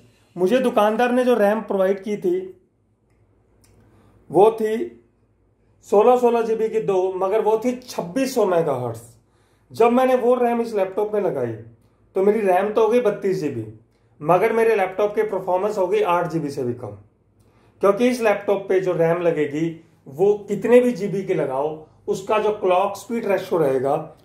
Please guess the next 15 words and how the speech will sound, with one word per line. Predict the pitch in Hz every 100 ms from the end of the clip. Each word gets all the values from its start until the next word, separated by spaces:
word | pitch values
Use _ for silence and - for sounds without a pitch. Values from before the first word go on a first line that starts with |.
| -
वो | 131 185 196 196 - _ _
थर्टी | - 165 214 208
टू | 220 208
megahertz | 170 156 156 147 143 -
रहेगा। | 123 117 107 104 - _ _ _
Guys | 139 156 165
यहाँ | 165 160
पे | 170
लिखा | 170 160 160
हुआ | 135 120
है, |
ये | 120
देखिए, | 113 120
डीडीआर | 123 143 170 165
फ़ोर | 160 160 175 180